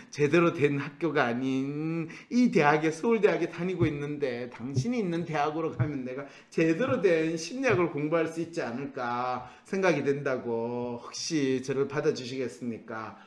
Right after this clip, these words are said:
라고 편지를 쓴 그 기억을 지금 본인이 내한테 상기시키는 그 느낌이 돼요.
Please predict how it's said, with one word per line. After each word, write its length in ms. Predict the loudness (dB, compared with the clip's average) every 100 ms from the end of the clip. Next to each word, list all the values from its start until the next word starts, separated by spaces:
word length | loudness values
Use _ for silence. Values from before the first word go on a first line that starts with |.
| -18
라고 960 | -8 -2 -2 4 6 6 4 2 0 -2 -8
편지를 400 | -8 -2 0 0
쓴 360 | -2 -6 -6 -10 _ -10
그 180 | -10
기억을 600 | -2 4 6 6 2 0
지금 360 | -4 -8 -8 -8
본인이 840 | -8 -6 -6 -6 -10 -12 -12 -14 -16 -20 _ _ _ _ _ _ _ _ _
내한테 840 | -6 -6 -4 -2 0 -2 -6 -12 _ _
상기시키는 1040 | -8 -4 -4 -4 -4 -2 -2 -2 -4 -8 -8
그 100 | -2
느낌이 480 | 0 0 -2 -4 -6
돼요. 220 | -8 -16